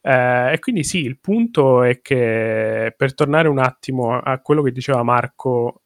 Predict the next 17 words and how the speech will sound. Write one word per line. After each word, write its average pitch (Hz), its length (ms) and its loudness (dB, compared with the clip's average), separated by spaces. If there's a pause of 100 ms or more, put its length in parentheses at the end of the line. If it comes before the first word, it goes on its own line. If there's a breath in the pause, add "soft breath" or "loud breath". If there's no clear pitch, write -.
eh, 127 80 -8
e 113 480 -4
anche 139 300 -2
Ale 123 240 2
quando 123 240 -4
si - 100 -14
parlava 123 380 -2
del, 110 580 -4
del 117 220 -8
quinto, 120 380 -8
di 110 60 -6
questo 117 300 -8
remake 117 460 -8
barra 110 300 -10
sequel, 123 460 -14 (560 soft breath)
che 135 160 -4
comunque 139 640 0